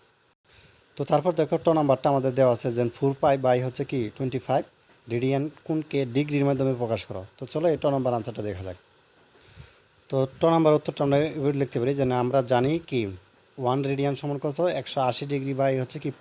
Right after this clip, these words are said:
আহ, পাই। তো সুতরাং ফোর পাই নিচে আমাদের টোয়েন্টি ফাইভ, তো আমরা রেডিয়ান, তো সমান সমান লিখতে পারি কি একশো আশি নিচে কি পাই। তো গুণ হচ্ছে কি ফোর পাই নিচে হচ্ছে পঁচিশ, তো আমাদের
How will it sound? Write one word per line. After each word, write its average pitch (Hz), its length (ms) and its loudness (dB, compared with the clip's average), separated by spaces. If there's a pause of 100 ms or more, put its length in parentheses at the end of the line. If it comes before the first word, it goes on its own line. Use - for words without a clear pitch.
(200)
আহ, 120 180 -4 (100)
পাই। 127 260 0 (580)
তো 127 380 0
সুতরাং 143 460 2 (380)
ফোর 139 220 -2
পাই 151 260 0
নিচে 143 320 -4
আমাদের 131 300 -4
টোয়েন্টি 135 220 -6
ফাইভ, 139 300 -2 (680)
তো 127 120 -2
আমরা 127 200 -2
রেডিয়ান, 127 420 -2 (440)
তো 120 100 -8
সমান 135 180 -4
সমান 139 180 -4
লিখতে 131 200 -4
পারি 135 160 -2
কি 131 80 -2
একশো 123 240 -4
আশি 117 220 -2
নিচে 139 260 -4
কি 131 180 -8
পাই। 127 240 -4 (520)
তো 131 100 -6 (840)
গুণ 127 120 0
হচ্ছে 135 180 -2
কি 117 220 -4
ফোর 127 360 -4
পাই 147 180 0
নিচে 139 220 -4
হচ্ছে 131 260 -4
পঁচিশ, 165 380 -6
তো 143 60 -6
আমাদের 120 340 -4